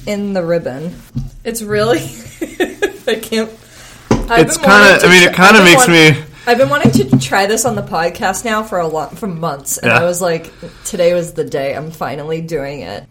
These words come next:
Speaker 1: Don't
Speaker 2: It's just
Speaker 1: love
Speaker 2: like,
Speaker 1: it,
Speaker 2: it
Speaker 1: but I
Speaker 2: can,
Speaker 1: don't
Speaker 2: yeah, I was
Speaker 1: hate
Speaker 2: gonna
Speaker 1: it.
Speaker 2: say, it confuses the br-, you know, the senses.
Speaker 1: Mm-hmm. But I think it's, like, a fun twist. Like, it's not so spicy, though, that I'm like, "Oh my God, I'm dying." It's
Speaker 2: No,
Speaker 1: not
Speaker 2: no,
Speaker 1: like
Speaker 2: no,
Speaker 1: that
Speaker 2: no,
Speaker 1: at
Speaker 2: no.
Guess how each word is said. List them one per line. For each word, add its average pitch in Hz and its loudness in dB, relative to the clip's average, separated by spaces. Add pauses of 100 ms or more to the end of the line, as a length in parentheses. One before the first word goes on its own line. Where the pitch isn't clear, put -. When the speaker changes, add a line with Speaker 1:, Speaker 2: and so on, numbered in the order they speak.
(140)
Speaker 1:
Don't 170 0
Speaker 2:
It's 190 -4
just 180 2
Speaker 1:
love 185 6
Speaker 2:
like, - 2
Speaker 1:
it, - 0
Speaker 2:
it 185 4
Speaker 1:
but 185 2
I - 4
Speaker 2:
can, 185 6
Speaker 1:
don't 175 6
Speaker 2:
yeah, 165 8
I - 8
was 143 6
Speaker 1:
hate 156 4
Speaker 2:
gonna 165 4
Speaker 1:
it. 147 2
Speaker 2:
say, 143 6
it 131 4
confuses 165 4
the 127 4
br-, 127 -2
you 143 0
know, 110 2
the 110 -2
senses. 117 -2 (160)
Speaker 1:
Mm-hmm. 240 -8 (200)
But 247 -2
I - 0
think 269 -2
it's, 370 -10
like, 392 -4
a 381 -2
fun 190 -8
twist. - -6 (120)
Like, 220 -2
it's 262 0
not 330 0
so 403 -2
spicy, 285 0
though, 220 -2
that 208 -4
I'm 202 -4
like, 180 -4
"Oh 254 2
my 220 -2
God, 190 0
I'm 170 -4 (240)
dying." 160 -8
It's - -16
Speaker 2:
No, 156 6
Speaker 1:
not 131 6
Speaker 2:
no, 139 6
Speaker 1:
like 123 6
Speaker 2:
no, 127 6
Speaker 1:
that 127 4
Speaker 2:
no, 123 4
Speaker 1:
at 120 4
Speaker 2:
no. 120 4